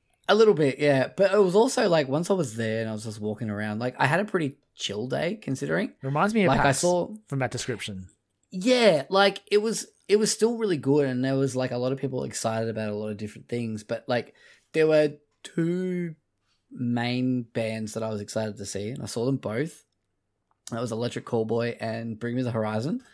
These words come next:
Speaker 1: It's my first time seeing Bring Me the Horizon live, and I tell you what, next time they come to Australia, I'm there. Like, they put on a fucking good show. Um, such impressive, like,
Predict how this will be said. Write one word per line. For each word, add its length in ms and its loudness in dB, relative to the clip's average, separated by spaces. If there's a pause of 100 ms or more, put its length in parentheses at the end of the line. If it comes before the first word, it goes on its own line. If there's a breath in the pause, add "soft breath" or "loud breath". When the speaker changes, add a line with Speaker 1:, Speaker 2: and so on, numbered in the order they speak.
(280 soft breath)
Speaker 1:
It's 140 -16
my 60 -2
first 280 2
time 160 2
seeing 200 0
Bring 160 -4
Me 80 -2
the 100 -2
Horizon 360 -2
live, 480 -2
and 380 -4
I 60 -2
tell 180 0
you 80 0
what, 300 2 (1000)
next 300 -6
time 180 2
they 100 0
come 180 -2
to 80 2
Australia, 500 2 (100)
I'm 280 -6 (140)
there. 340 -10 (320)
Like, 360 -2
they 240 0
put 180 -4
on 360 -2
a 420 -8 (640)
fucking 400 0
good 220 0
show. 380 -4 (680)
Um, 380 -4 (640)
such 520 0
impressive, 680 0
like, 460 -2